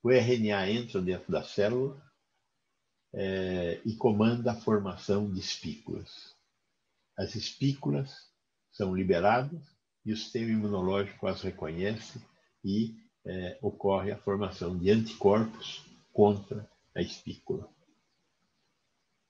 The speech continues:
É, nem no caso do vetor viral, nem no caso, é, do R N A mensageiro, existe qualquer intervenção no nosso sistema genético, né?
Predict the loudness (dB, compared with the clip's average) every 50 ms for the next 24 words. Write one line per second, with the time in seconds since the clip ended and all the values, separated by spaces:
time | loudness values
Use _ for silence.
0 | _ _ _ _ _ _ _ _ _ _ 2 4 6 6 6 6 4 4 4 6
1 | 6 8 8 10 10 8 8 8 8 10 10 8 6 2 0 2 2 2 2 2
2 | 2 6 6 6 6 6 -2 -4 -2 -2 -2 -2 -4 -2 -2 -2 -2 0 -2 -4
3 | -4 -2 -4 -2 -2 -2 -4 -6 -8 -10 -12 -12 -12 -18 _ _ _ _ -6 -4
4 | -4 -2 -4 -4 -4 -4 -2 -2 -2 -2 -2 0 0 0 0 0 -2 -4 -4 -6
5 | -6 -8 -8 -8 -8 -10 -6 0 2 4 4 4 2 0 -8 -14 _ _ _ _
6 | _ -2 0 0 0 -2 -2 2 4 4 4 4 2 4 4 4 4 2 4 4
7 | 4 6 6 2 0 -2 -8 -8 -10 -16 -20 -12 -8 -6 -6 -6 -6 -8 -12 -20
8 | _ _ _ _ _ _ _ _ _ _ _ -6 -2 -2 -2 -2 -2 -2 -2 -2
9 | -2 -4 -6 -12 -12 -12 -14 -14 -14 -16 -12 -10 -8 -8 -8 -10 -10 -8 -8 -10
10 | -8 -10 -14 -14 -16 _ _ _ _ -20 -16 -12 -10 -10 -10 -12